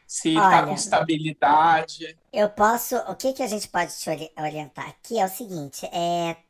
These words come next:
Speaker 2: tenta aí por um mês, um experimento por um mês, é, gastar menos dinheiro para ver se ele equilibra,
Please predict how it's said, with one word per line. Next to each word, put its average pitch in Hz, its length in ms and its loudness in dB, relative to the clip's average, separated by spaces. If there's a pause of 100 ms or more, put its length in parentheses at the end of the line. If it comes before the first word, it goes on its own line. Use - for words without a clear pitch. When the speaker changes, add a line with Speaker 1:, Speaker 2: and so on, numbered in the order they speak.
Speaker 2:
tenta 311 360 -2
aí 214 340 0 (180)
por 190 160 -6
um 208 80 -6
mês, 175 720 -6
um 190 60 -12
experimento 175 720 -8
por 180 160 -12
um 233 80 -10
mês, 180 560 -12 (1600)
é, 185 1120 2 (760)
gastar 208 360 0
menos 294 380 -2
dinheiro 196 760 0 (680)
para 233 280 2
ver 254 200 2
se 262 140 -2
ele 277 180 4
equilibra, 240 1000 0